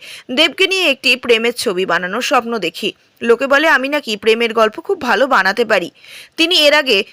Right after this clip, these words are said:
টলিউডে যৌথ পরিচালনায় ডাক পেয়েছিলেন, তখন ব্যস্ততার কারণে সাড়া দিতে পারেননি।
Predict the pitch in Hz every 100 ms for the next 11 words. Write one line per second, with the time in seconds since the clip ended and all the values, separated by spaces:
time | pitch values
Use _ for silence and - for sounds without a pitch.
0 | _ - 285 277 339 330 320 247 247 -
1 | 262 240 208 202 214 202 220 262 277 -
2 | 208 190 - 220 190 - 208 220 214 190
3 | - 269 311 311 320 330 370 - 220 240
4 | 226 190 185 180 196 202 185